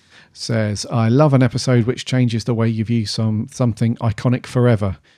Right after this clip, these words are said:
Quite Sarah Jane light, but Rani, Luke and Clyde delivered well. Was good to see alternate sides to the boys' characters. Saran Jones and Jeff Rawle displayed their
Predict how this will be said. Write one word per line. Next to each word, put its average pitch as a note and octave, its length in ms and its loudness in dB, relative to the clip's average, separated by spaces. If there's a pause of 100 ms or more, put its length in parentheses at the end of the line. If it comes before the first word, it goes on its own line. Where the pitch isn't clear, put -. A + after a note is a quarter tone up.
(240)
Quite D3 400 2 (500)
Sarah B2 400 4
Jane A2+ 260 4
light, B2 380 2
but - 160 -6
Rani, B2 320 4
Luke A2+ 220 2
and A2 100 -2
Clyde A#2 300 -2
delivered G#2 320 -2
well. C#3 280 4 (300)
Was A#2 200 -2
good F#3 260 0
to - 80 -10
see C3 340 0
alternate C3 640 0
sides B2 440 -2
to - 80 -6
the A2 80 -6
boys' A#2 240 0
characters. B2 600 -2 (260)
Saran C3+ 400 4
Jones A#2+ 340 2
and A#2 140 2
Jeff B2 240 0
Rawle A#2 180 0
displayed A2+ 520 -2
their A2 260 -2